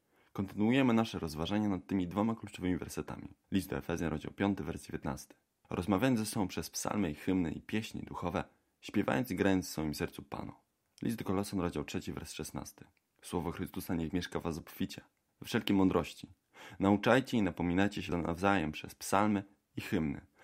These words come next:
i pieśni duchowe z wdzięcznością śpiewajcie w sercach waszych Panu". Kwalifikatorem słowa pieśń w obu tekstach jest przymiotnik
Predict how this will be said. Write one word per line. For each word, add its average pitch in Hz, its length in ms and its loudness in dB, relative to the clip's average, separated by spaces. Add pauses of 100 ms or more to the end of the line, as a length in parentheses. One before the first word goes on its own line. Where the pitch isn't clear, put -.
(180)
i - 80 -6
pieśni - 420 2
duchowe 90 360 -4 (180)
z 87 80 -8
wdzięcznością 95 680 0
śpiewajcie 85 460 -2
w - 60 -10
sercach 80 300 -4
waszych - 260 -6
Panu". - 220 -14 (180)
Kwalifikatorem - 640 -4
słowa 87 240 -4
pieśń - 440 -4
w - 100 0
obu 135 180 4
tekstach 104 420 0
jest 92 140 -4
przymiotnik 85 540 -2